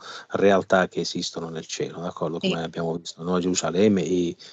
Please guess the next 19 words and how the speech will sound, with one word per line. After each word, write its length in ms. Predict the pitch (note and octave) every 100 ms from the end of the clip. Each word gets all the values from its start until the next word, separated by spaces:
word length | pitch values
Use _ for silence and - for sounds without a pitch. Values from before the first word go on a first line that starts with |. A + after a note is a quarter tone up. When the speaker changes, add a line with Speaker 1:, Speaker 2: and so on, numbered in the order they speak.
| -
Speaker 1:
i 140 | - F#2
quattro 340 | - G#2 G2+
cherubini 720 | - F#2 F2+ F#2+ A2+ A2 G2
che 140 | F2+ F2+
vede 220 | F#2+ F#2
Ezechiele, 720 | F2 F#2 - A2+ A#2 G2+ F#2
capitolo 500 | F2+ F#2 F#2 - F#2
uno, 500 | G2+ A#2 A#2 G#2 F#2 - - - - - _
eh, 80 | -
oppure 420 | F2 F#2 G#2 F#2+
anche 200 | F#2+ F#2+
Giovanni 360 | F#2 F#2 G2+ F#2+
li 80 | F2
vede 220 | F#2+ F2+
in 260 | F2 F2 E2+
Apocalisse 520 | E2+ - - F2+ -
capitolo 380 | E2+ F2 - G2
quattro, 440 | - A2 F#2+ -
sono 440 | - F#2+ F2+ F2